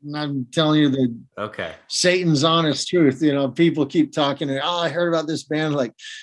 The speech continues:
Speaker 1: news to me, bro. I'm got a new album coming out and I'm gonna be quite busy with my original band. And, um, I'm sure whatever Kerry does is gonna be awesome, but it doesn't involve me.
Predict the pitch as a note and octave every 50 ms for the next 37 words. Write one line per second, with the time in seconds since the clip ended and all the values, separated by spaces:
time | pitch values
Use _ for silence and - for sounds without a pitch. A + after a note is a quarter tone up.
0 | - _ - D3 D#3 F#3+ B3 C4+ C4 G3+ F#3 G3+ G3+ G#3+ G#3+ G#3 F#3 D#3 E3+ E3+
1 | E3+ F3 F3 E3+ D#3+ D#3+ F3+ F#3 F3+ E3 C#3 B2+ - _ _ _ _ _ _ _
2 | - F3+ E3 D#3 D3+ D#3 D#3+ E3+ E3 E3 D#3+ D#3+ D#3+ D#3+ D#3+ D3+ - D#3+ D3+ D3+
3 | D3+ D3+ D3+ D3+ D3 C#3+ D3 C#3+ D3 D3 D3 C#3 C3 C#3 B2+ C3 - D#3 C#3+ C#3
4 | C3+ C#3 C#3+ C#3+ C#3 B2 C#3 C#3 C3+ B2+ C3 B2 B2+ - - - C3+ C3 C3 C3
5 | B2+ B2+ B2+ B2 C3 D3+ D3+ D3 C3+ C#3+ C#3+ C3+ B2+ B2+ B2 B2 C3+ C3+ C3+ C3+
6 | C#3 C3+ C3+ C3 C3 B2 B2 B2+ B2+ B2 B2 A#2+ A#2+ A#2 - _ _ _ - C#3
7 | C#3 C3 - E3 D#3+ D3 D3+ D3+ D3 C#3+ C3+ C#3 C3+ - D3+ C#3 C3+ C3+ C3 C3+
8 | C3+ C3 A#2+ B2 A#2+ A#2 C3+ B2+ B2 A#2+ A#2+ B2 C3 C#3 C3+ - C#3+ A#2+ A2 A#2
9 | A2+ A#2 A#2 A#2+ C3 A#2+ B2 B2+ A2+ A2+ G#2+ A2+ A2 G#2+ G#2+ A#2 A#2+ C#3 C3 A#2